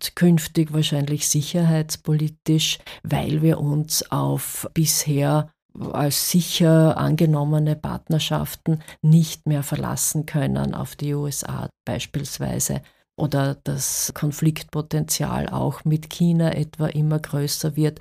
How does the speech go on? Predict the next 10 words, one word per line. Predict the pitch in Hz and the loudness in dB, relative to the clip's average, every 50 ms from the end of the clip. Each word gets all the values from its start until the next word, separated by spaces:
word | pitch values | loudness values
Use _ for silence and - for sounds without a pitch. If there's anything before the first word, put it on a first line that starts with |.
| - - _ | -16 -10 _
Da | - 196 | 0 2
müssen | 190 196 214 277 294 294 - - 170 131 | 4 6 6 4 4 2 0 -2 -2 -2
wir | 127 131 123 127 | -2 -2 -4 -4
verstärkt | - - - 131 - - - - - - - - - | -6 -8 -8 -8 -8 -6 -8 -8 -8 -8 -10 -10 -8
auch | - - - - - | -8 -8 -8 -8 -10
zusammenwirken. | - - - 139 - - - 113 - 151 156 151 147 151 156 156 - - 185 185 - - _ _ _ _ _ _ - - | -10 -10 -8 -8 -6 -6 -6 -4 -4 -4 -4 -2 -4 -4 -6 -6 -4 -4 -4 -4 -4 -8 _ _ _ _ _ _ -6 -2
Und | 170 165 156 - | -2 -2 -2 -2
dafür | - - 151 - - - 180 170 | -6 -6 -6 -6 -2 0 0 0
braucht's | 165 - - 180 - - - 190 - - - - - | 0 -2 -6 -4 -4 -4 -4 -6 -6 -6 -8 -8 -8
auch | - - 127 127 - 156 170 - - | -6 -4 -4 -2 -2 -2 -2 -4 -6